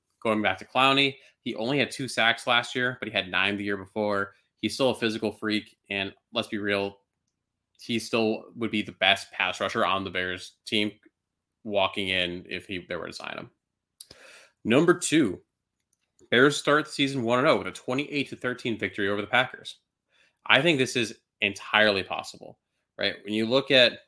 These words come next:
what the Bears have added and you look at what's happened with the Packers. Now, with the Packers,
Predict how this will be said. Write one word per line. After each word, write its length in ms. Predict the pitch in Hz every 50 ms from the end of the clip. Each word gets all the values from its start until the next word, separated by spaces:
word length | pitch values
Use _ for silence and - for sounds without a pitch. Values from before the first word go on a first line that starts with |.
| _ _ _ _ _ _ _
what 300 | - 110 107 120 120 -
the 60 | 135
Bears 280 | 127 123 120 120 117 -
have 100 | 127 110 -
added 340 | 98 98 92 92 92 90 - - _ _ _ _ _ _ _ _ _ _ _
and 100 | 104 101
you 60 | 98
look 180 | 95 101 101 104
at 160 | 101 92 -
what's 160 | 90 95 -
happened 200 | - 95 - 95
with 120 | 87 - _
the 60 | -
Packers. 380 | 92 90 - - - - - -
Now, 140 | 127 131 135
with 140 | 135 170 175
the 60 | 214
Packers, 480 | 190 170 147 131 - 101 95 92 -